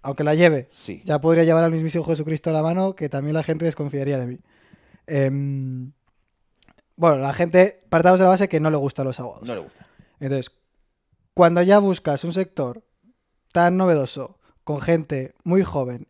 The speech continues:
Speaker 1: y le intentas vender una idea de un mundo que es como, digamos, más casposo,
Speaker 2: Sí.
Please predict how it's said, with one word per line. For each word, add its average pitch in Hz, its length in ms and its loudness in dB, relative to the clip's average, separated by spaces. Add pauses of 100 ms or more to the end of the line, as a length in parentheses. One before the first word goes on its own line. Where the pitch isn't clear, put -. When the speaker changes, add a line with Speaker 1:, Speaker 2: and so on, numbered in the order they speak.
(100)
Speaker 1:
y 143 480 -4 (300)
le 151 120 -2
intentas 165 380 0
vender 160 320 -2
una 165 140 -2
idea 147 200 0
de 147 80 -2
un 151 600 -6
mundo 147 260 -6
que 151 100 -6
es 143 80 -8
como, 143 200 -8
digamos, 139 400 -6
más 143 260 -10
casposo, 180 680 -2
Speaker 2:
Sí. - 380 -16